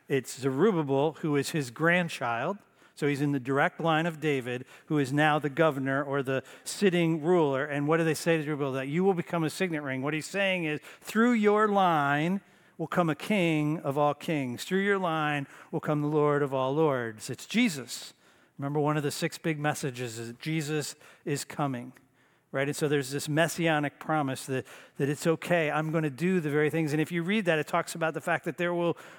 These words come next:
be no more wars, that all nations will come to Jerusalem, all nations will worship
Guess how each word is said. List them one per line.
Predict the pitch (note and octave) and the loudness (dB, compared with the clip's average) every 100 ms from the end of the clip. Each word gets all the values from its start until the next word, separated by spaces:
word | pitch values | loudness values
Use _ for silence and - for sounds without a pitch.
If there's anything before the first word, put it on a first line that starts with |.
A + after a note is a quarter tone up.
| - | -4
be | F3 E3 C#3+ - | -2 0 -2 -2
no | D#3 B3 | 4 4
more | G3+ C#3+ | 4 2
wars, | C3 B2+ D#3+ - - _ - - | -4 -10 -14 -14 -16 _ -18 -2
that | D3+ | 2
all | E3 G#3+ A#3+ | 6 6 6
nations | A3+ F3+ D#3 E3+ D#3 C3+ | 6 2 2 -2 -2 0
will | D3+ | -2
come | - E3+ D#3+ | 0 0 -2
to | C#3 | -4
Jerusalem, | D3+ D#3+ E3 E3 C#3+ D3+ | 0 2 2 0 -2 2
all | F3+ G#3+ A3+ A3+ | 6 6 8 6
nations | G3 F3 - E3 C#3+ C3 | 4 2 0 -2 -4 -2
will | D3 C#3 | 0 0
worship | D#3+ F3+ - E3 C#3+ | 0 -2 -2 -2 -2